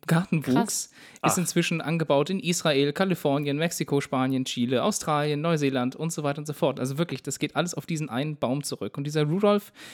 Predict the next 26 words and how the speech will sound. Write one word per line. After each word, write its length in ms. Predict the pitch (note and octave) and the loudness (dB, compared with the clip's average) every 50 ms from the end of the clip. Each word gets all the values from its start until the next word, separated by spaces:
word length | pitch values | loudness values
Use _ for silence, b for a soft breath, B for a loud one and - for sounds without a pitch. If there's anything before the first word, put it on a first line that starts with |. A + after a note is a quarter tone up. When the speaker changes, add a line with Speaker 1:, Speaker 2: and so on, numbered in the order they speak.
| B B B - | B B B 2
Speaker 1:
der 80 | D3+ | 4
hieß 220 | D#3 D#3 D3+ - - | 4 4 2 0 -2
mit 100 | E3 D3+ | -2 -2
Nachnamen 480 | C3 A#2 A#2 C#3 C3+ C3 C#3+ D#3 D3+ - _ _ | -2 0 0 0 0 0 0 0 -2 -6 _ _
Hass. 500 | - - - A#2+ A2 - - - - - _ _ _ _ _ | -12 0 0 2 2 2 0 -4 -6 -10 _ _ _ _ _
Also 200 | C3 B2 A#2+ A#2+ C3 D#3 | -4 -4 -2 -2 0 0
Rudolf 340 | E3 E3+ F3+ E3+ E3 - - | 2 4 4 2 2 2 0
Hass. 280 | E3+ F#3 - - - B B B B B B B B | 0 0 0 -2 -6 B B B B B B B B
Und 300 | - D3+ D3 - - - | -2 -2 -2 -2 -2 -2
deswegen 540 | B2 B2 - - D3 C#3+ D#3 F3+ F#3 F#3 F3 - - - | 0 0 2 2 2 2 2 0 -2 -2 -4 -6 -10 -8
erfreut 420 | - C#3+ - - D#3 D3+ - - | -6 -6 0 2 4 4 4 4
sich 340 | - G3+ F#3 - - - D3 | 2 0 0 0 -4 -6 -2
heute 320 | C#3 D3 C#3 C#3+ - F#3 E3+ | 2 4 4 4 4 0 -2
die 160 | - E3+ D#3 | -2 -4 0
Sorte 340 | C#3 D3 A#2+ C3 D3 - E3+ | 2 2 2 2 2 0 -2
des 180 | D#3+ C#3+ - - | -2 -2 0 0
Namens 440 | C3+ A#2 B2+ C#3+ C#3+ C3+ - - - | 0 0 2 0 0 -2 -4 2 2
Hass-Avocado. 1000 | C#3+ C3+ - - - B2+ B2 B2 A#2 - - - G#2 G#2+ - - F#2 F#2 A#2 - _ | 2 2 2 0 0 -2 0 0 -2 -4 -4 -4 -4 -4 -4 -6 -8 -10 -10 -12 _
Und 340 | - C#3+ B2+ - - - - | -8 -6 -6 -6 -8 -4 -4
der 80 | C#3+ C3 | -2 0
Name 300 | C#3+ D3 F3+ G3 F#3+ E3+ | 2 4 6 6 6 4
Avocado 480 | E3+ E3+ E3 - - F3+ G#3+ A#3+ A3+ | 4 2 0 0 2 2 2 2 0
geht 340 | - - E3 E3+ E3+ - - - _ _ | 0 0 0 -2 -2 -2 -10 -18 _ _
übrigens 420 | - E3+ D#3 E3 D#3 D#3+ D#3 D3+ - | -4 -2 -2 0 0 0 -2 -4 -2
auf 300 | - C3+ C#3 C#3+ - B B B B B B B B B - | 0 0 -2 -2 -2 B B B B B B B B B 0
das 360 | C#3 C#3+ C#3+ - - - - | 0 0 2 0 -2 -4 -6